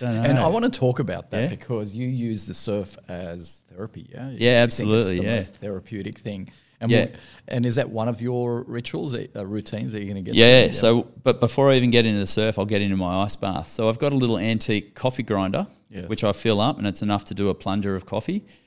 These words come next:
Speaker 1: So I fill that up, and it takes me about four minutes to grind up the coffee. So I'll set that up,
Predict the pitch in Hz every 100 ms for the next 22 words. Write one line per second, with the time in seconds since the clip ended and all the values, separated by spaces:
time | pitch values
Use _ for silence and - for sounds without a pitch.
0 | _ _ - 117 113 156 147 120 104 117
1 | - _ - 107 117 143 135 127 113 104
2 | - - 117 101 107 - - 98 101 101
3 | 98 - 101 - 117 190 214 - - -
4 | 113 131 127 - - 143 135 120 107 147
5 | -